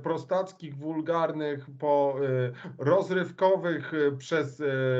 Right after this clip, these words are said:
mm, em, rapowe, aż do inteligenckich. Więc każdy, jak ktoś chce wybrać jakąś narrację, która,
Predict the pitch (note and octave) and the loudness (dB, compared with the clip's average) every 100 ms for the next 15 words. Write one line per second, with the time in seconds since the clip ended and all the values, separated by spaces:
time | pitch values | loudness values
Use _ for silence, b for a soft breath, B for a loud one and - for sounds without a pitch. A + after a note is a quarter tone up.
0 | B2 B2 A#2+ A#2 A#2 A#2 A2+ A2+ A2+ A#2 | 2 0 -2 -2 -4 -6 -6 -6 -6 -6
1 | A2+ B B - A#2 A#2 A2+ A#2+ B2 C3 | -8 B B -2 0 2 0 0 4 6
2 | E3 E3+ G#3 A3+ F3+ G3 D3+ F3 F3 C#3+ | 6 6 4 4 6 4 4 2 2 0
3 | E3 D#3+ F3 F#3+ F#3+ E3+ D3+ D#3+ F3+ F3+ | 0 0 -2 -6 -4 -6 -2 0 0 -2
4 | - F#3+ B B B D#3+ D3+ - - G#3+ | -12 -14 B B B -8 -8 -8 0 2
5 | B3 G#3 F#3+ F#3+ G3+ G3 - G3+ E3+ G#3+ | 4 6 4 4 -2 -2 0 -2 4 2
6 | A3 E3+ F3+ E3+ E3+ F3 E3 D#3+ E3+ F3 | 4 2 0 -2 -2 0 -2 2 0 0
7 | F3+ - E3+ D#3 D3+ | -8 -6 2 6 6